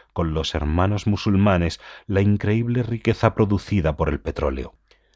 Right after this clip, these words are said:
Alguna que otra dádiva, como la efectuada para la construcción de la mezquita de Roma, no anulaba en modo alguno la fama de avaricia egoísta.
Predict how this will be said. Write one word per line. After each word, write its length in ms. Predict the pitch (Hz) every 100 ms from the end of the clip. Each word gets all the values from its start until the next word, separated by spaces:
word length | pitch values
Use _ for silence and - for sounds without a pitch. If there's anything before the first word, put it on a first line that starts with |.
| _ -
Alguna 480 | 98 104 135 139 -
que 100 | 123
otra 280 | 120 113
dádiva, 520 | 110 120 104 98 101 -
como 220 | 98 95
la 100 | 95
efectuada 800 | - 98 - 101 107 117 117 -
para 180 | 98
la 220 | 95 95 -
construcción 640 | 92 - 101 - 135 135
de 80 | 82
la 80 | 82
mezquita 540 | 82 - - - 82
de 100 | 82
Roma, 400 | - 113 92 85 - - -
no 240 | 104 107 123
anulaba 560 | 127 123 123 123 110
en 80 | 95
modo 260 | 98 120 113
alguno 440 | 107 123 107 98 - -
la 240 | 78 78
fama 420 | - 92 104 113
de 140 | 110 85
avaricia 640 | 69 69 80 95 - 110
egoísta. 640 | 104 90 80 - - 58